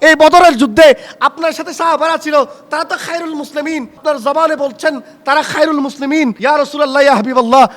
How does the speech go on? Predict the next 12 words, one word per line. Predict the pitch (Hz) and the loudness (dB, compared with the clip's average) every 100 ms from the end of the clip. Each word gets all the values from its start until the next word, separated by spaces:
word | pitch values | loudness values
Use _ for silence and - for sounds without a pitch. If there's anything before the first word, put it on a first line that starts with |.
| - | -4
আমি | 247 320 | -2 -2
জিবরিল | 262 302 311 294 | -2 -2 -2 -2
বলছি, | 285 277 - 269 - - - | -2 -2 -6 -12 -12 -20 -8
আমিও | 277 339 349 | -4 -4 -4
তো | 359 | -6
সেদিন | 302 311 | -6 -2
আপনার | 302 294 277 | -2 0 -4
সাথে | 262 277 277 240 - 147 | -4 -2 0 0 -4 -4
বদরের | 233 339 339 | 0 2 2
ময়দানে | 302 277 285 262 | 4 6 6 4
যুদ্ধ | 214 202 311 | -2 -6 -2
করেছিলাম, | 285 269 220 262 220 | 2 2 2 0 0